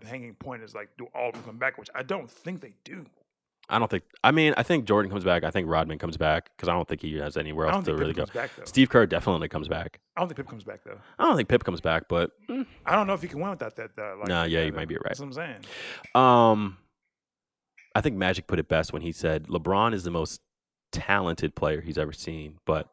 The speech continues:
Speaker 2: Jordan is the greatest.
Speaker 1: I think
Speaker 2: Which I think is
Speaker 1: I don't
Speaker 2: fair.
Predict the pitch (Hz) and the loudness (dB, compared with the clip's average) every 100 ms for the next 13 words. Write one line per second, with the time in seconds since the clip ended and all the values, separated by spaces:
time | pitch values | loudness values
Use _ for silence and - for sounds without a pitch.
0 | - 87 90 85 76 73 - _ 80 76 | -10 0 2 2 -4 -10 -12 _ -8 -4
1 | 85 - - - - _ _ _ _ _ | -4 -6 -14 -18 -20 _ _ _ _ _
2 | - 175 349 285 - 85 - 101 - _ | -6 -2 0 0 -2 -2 -2 -4 -4 _
3 | _ 92 82 78 76 - 175 - _ _ | _ -6 -4 -4 -6 -8 -10 -12 _ _
4 | - 80 - - | -2 -2 -2 -10